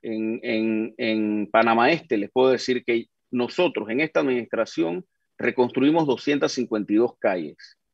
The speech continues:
en Pedregal, en Las Garzas de Pacora, eh, calles que, que, que estaban, eh, en, en pésimo estado, eh,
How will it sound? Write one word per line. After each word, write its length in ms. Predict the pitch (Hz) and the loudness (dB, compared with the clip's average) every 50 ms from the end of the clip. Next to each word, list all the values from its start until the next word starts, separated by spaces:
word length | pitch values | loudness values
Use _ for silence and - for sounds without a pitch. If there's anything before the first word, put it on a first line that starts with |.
| _ _ - | _ _ -8
en 320 | - 107 101 101 101 98 | -4 -2 -2 -2 -2 -2
Pedregal, 920 | - 104 101 101 98 101 101 101 113 113 110 107 107 107 104 101 98 - - - | 0 0 2 2 4 4 4 4 4 4 4 4 2 2 0 -2 -4 -6 -10 -8
en 640 | 113 107 101 101 101 101 98 98 95 92 90 - _ _ _ _ _ _ | -6 -4 -4 -2 -2 -2 -2 -2 -2 -2 -4 -6 _ _ _ _ _ _
Las 220 | - 101 98 95 | -6 -6 -2 2
Garzas 400 | 110 117 110 113 107 - 101 101 | 2 4 4 2 2 0 -2 0
de 100 | 107 87 | -2 -2
Pacora, 680 | - - 90 - - 113 107 104 98 98 98 92 90 - _ _ _ _ _ _ | -2 -2 -2 0 0 2 2 4 2 2 0 -2 -6 -10 _ _ _ _ _ _
eh, 920 | - 104 104 95 95 92 92 90 87 87 85 85 85 82 80 - 117 - _ _ | -4 -2 0 0 2 0 0 0 -2 -2 -2 -4 -4 -6 -6 -10 -12 -16 _ _
calles 300 | 120 123 147 170 170 - | 2 4 4 4 2 2
que, 280 | - 127 117 110 - - | 2 2 2 2 0 -2
que, 240 | _ 113 107 104 - _ | _ -6 -6 -6 -8 _
que 60 | - 104 | -10 -12
estaban, 560 | - - 120 131 135 143 147 143 147 139 - _ _ _ - | -2 0 2 4 4 4 2 2 -2 -4 -10 _ _ _ -10
eh, 160 | 101 95 90 - _ _ | -8 -8 -8 -8 _ _
en, 280 | 113 107 101 98 95 | -8 -6 -4 -4 -4
en 220 | - - 104 104 101 | -4 -4 -4 -6 -6
pésimo 560 | - _ 170 170 151 - 156 143 123 113 107 | -2 _ 0 0 2 2 4 4 4 4 2
estado, 560 | - - - 117 110 104 101 101 123 156 175 _ _ _ _ _ _ _ _ _ _ | 0 0 2 2 4 2 2 0 -2 -4 -8 _ _ _ _ _ _ _ _ _ _
eh, 300 | - 107 104 101 95 | -12 -8 -6 -6 -6